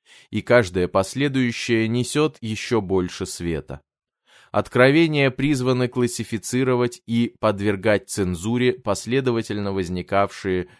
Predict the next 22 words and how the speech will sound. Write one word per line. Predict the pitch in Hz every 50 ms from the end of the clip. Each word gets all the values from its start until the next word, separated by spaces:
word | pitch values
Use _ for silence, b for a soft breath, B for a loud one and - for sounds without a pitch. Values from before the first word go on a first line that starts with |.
| b b
эволюционные | 98 98 95 95 92 90 - - - 90 85 87 80 82 82 82 82 82 82
религии. | 82 85 82 82 78 71 69 - - - - - _ _ _ _ _ _ _ B B B B B B B
Но | B 123
если | 131 139 156 143 - 143 143
откровение | - - 127 123 - - 127 127 127 131 143 143 131 120 110 107 101
должно | 95 104 104 104 90 104 117 127 127
возвышать | 117 107 95 98 101 104 - - - 120 113 107 - - -
и | 98 90
поднимать | - 101 95 90 95 98 101 104 110 104 87 80 - -
эволюционные | - 87 87 87 87 90 87 - - - 98 95 92 85 82 82 85 87 87
религии | 90 98 98 101 101 92 82 80 82 80 80
на | 82 92 92
более | 104 104 104 98 90 85 85 85
высокий | 87 95 - - 92 82 - - 87 - -
уровень, | - 107 151 139 113 92 78 76 71 67 - b b b b b b b b b
тогда | - 82 80 78 90 101 123
эти | 143 - - - 139
божественные | 117 113 107 95 123 160 156 - - 131 135 131 127 123 117
послания | 113 - 113 101 - - 120 131 143 147 143 131 120 110
должны | 101 101 95 98 101 90 98 120 143
являть | 151 135 120 104 104 113 123 127 123 - -
учения, | 117 107 - - - - 143 156 156 156 156 156 156 147 139